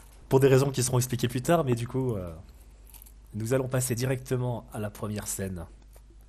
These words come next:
Voici les personnes qui sont là. Vous êtes, euh, vous avez eu l'alerte qui a sonné. Euh, l'alerte rouge, hein, euh, du coup, euh, tous les membres de la brigade se sont rassemblés. Vous êtes tous au point de rassemblement,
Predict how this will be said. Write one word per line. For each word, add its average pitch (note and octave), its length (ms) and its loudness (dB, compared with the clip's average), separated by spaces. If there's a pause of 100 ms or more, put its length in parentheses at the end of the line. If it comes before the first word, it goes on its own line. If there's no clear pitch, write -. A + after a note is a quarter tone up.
(1400)
Voici C3 540 -2 (140)
les A2+ 100 0
personnes A#2+ 460 0
qui A2+ 140 -4
sont - 180 -2
là. E2 160 -4 (300)
Vous B2+ 320 -2
êtes, C#3 240 2
euh, G2+ 360 4 (120)
vous A#2 240 -2
avez C#3 140 8
eu D3+ 80 6
l'alerte D3+ 480 8
qui - 120 2
a A#2 60 6
sonné. A2+ 360 2 (1500)
Euh, A2 160 2
l'alerte C3+ 320 6
rouge, C3 380 2
hein, A#2+ 180 4
euh, E2+ 300 -4 (200)
du B2+ 140 -6
coup, D3 320 -4
euh, A2 40 0
tous F3+ 240 2
les D#3+ 120 10
membres D3+ 320 4
de B2+ 80 6
la B2 80 4
brigade C3 320 4
se C3 60 0
sont A#2+ 160 2
rassemblés. A#2+ 420 2 (340)
Vous C#3+ 280 0
êtes E3 160 4
tous - 400 2
au C#3+ 100 0
point D#3 280 4
de C#3 80 2
rassemblement, B2 600 2